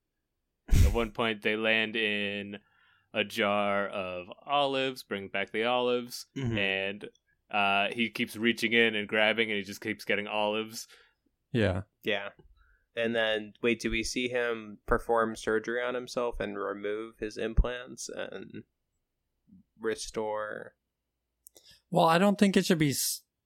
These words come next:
Speaker 3: he should be able to just slide 'em in, you know? They're, like, prosthetics that you can just
Speaker 2: Okay.
Speaker 3: take out.
Speaker 2: Or he doesn't wanna use them for extra pranks, maybe? Like, he thinks about putting 'em in, and then he's like, "Wait, no, I can,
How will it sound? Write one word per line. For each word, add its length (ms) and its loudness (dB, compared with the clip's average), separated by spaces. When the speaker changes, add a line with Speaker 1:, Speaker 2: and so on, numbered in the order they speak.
Speaker 3:
he 260 2
should 160 0
be 80 6
able 140 4
to 100 -4
just 220 0
slide 340 4
'em 160 4
in, 320 2
you 120 0
know? 240 0
They're, 180 2
like, 260 0
prosthetics 680 0
that 160 2
you 80 0
can 120 0
just 200 -2
Speaker 2:
Okay. 180 2
Speaker 3:
take 100 0
out. 280 0
Speaker 2:
Or 200 6
he 100 2
doesn't 240 4
wanna 200 2
use 300 -8
them 220 -4
for 360 -4
extra 360 -6
pranks, 480 -2
maybe? 440 -4
Like, 260 -2
he 120 -4
thinks 300 -4
about 260 -4
putting 320 -2
'em 100 -10
in, 220 -8
and 120 -8
then 120 -6
he's 180 -10
like, 300 -8
"Wait, 380 -6
no, 300 -8
I 140 -6
can, 460 -10